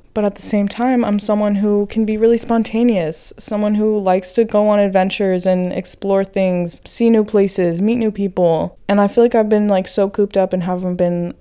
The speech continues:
doing that or giving myself those opportunities.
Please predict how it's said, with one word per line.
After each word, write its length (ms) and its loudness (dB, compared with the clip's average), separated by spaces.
doing 320 0
that 360 -2
or 540 -4
giving 180 -2
myself 340 -2
those 380 -4
opportunities. 960 -4